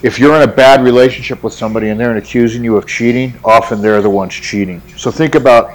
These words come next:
what I've just said as I read this. "We take an oath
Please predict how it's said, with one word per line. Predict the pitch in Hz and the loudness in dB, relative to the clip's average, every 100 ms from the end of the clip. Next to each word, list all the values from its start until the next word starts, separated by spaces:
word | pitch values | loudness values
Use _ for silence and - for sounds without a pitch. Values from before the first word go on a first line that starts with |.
| - | -12
what | 110 123 | 0 2
I've | 113 | 2
just | 98 113 - | 0 -6 -4
said | 117 101 | -4 -2
as | 92 | -4
I | 101 | -4
read | 95 101 92 | -6 -6 -8
this. | 92 - - - - - - - - - - | -8 -10 -14 -20 -20 -20 -20 -20 -20 -20 -2
"We | 127 190 | 2 4
take | 226 208 | 4 4
an | 185 | 2
oath | 160 151 151 147 - - | 4 6 6 4 -6 -18